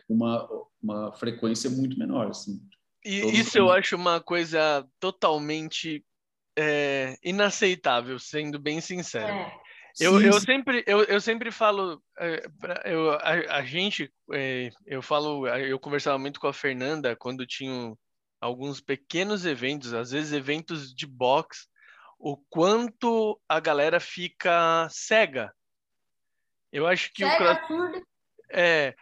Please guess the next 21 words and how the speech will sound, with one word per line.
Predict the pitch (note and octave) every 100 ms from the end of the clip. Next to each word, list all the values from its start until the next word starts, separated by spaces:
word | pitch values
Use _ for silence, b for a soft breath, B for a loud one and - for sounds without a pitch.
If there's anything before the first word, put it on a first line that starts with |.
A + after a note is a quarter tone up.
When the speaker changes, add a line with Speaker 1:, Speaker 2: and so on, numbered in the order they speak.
| b -
Speaker 2:
eu | E3
acho | G3 -
que | A3
o |
CrossFit, | G3 G3+ G3 G3 G3+ G#3+
ele | F#3+
tem | F3+ F#3 F#3 F3 D3+ D3+
muita | - D3+ F#3 A3 G#3+
coisa | G3+ G3 F#3
boa, | D3+ C3+ D#3 G3 A3 G#3+ b b b -
mas, | D3 D#3
na | D#3 D#3+
minha | E3+ G#3
opinião, | A3 A3+ G3+ E3 D3 F3+ G3 - _ _ _ -
a | C3+
parte, | - D#3 E3+ - F#3 E3+ D#3 C#3+ C3 - -
é, | C#3 C3 B2+ A#2+
competitiva | - F3+ G3+ G3+ F#3+ - D3 - F#3+ E3 D3+
que | -
aguça | D#3 C3+ C3 E3 E3 D#3
na, | C#3+ C#3 C3+ A#2+